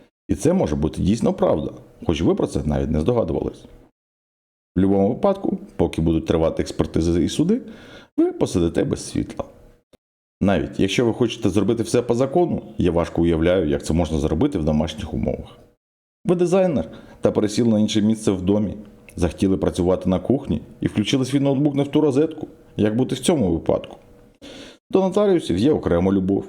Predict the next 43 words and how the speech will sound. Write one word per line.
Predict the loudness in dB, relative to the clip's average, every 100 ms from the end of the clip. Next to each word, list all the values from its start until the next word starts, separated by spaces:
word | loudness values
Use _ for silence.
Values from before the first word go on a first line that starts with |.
| -2
і | 0
як | 0
вони | 0 0
самі | 0 0 2
люблять, | 2 0 -2 -2
їх | -2 0
прописали | -2 0 0 2
окремим | 2 0 2 2
рядком, | 0 -2 -2 -2 -6
щоб | -2 -2 2
жодних | 0 0 -2
сумнівів | -2 0 2 0
не | 0 0
було, | 2 0 -2 -6
що | -2 0
закон | 0 0 -2
стосується | -4 0 0 0 -6 -4
і | -2
їх. | -2 -6 -14 -20 _ _ _ -20 -20 -20 _ _ _ _
А | -2
ще | 2 2
є | 2
село, | 2 2 0 -2 -4
де | 0 0
в | 2
половини | 2 2 2
господарів | 0 0 0 2 -2 0
щось | -2 0
та | 0
й | 2
робиться | 2 0 0
задля | 0 0 0
комерції, | 0 0 0 -4 -8 -2
бо | 0
інакше | 2 0 0
не | -2
проживеш. | 0 0 0 -2 -4 -8 -16 _ _ _ _ _ _ _ _ _ -20 -14 -8
Ось | -2
тут | 0 0
і |
виникає | 0 0 2 2
головне | 2 0 0 -2
питання. | 0 0 -2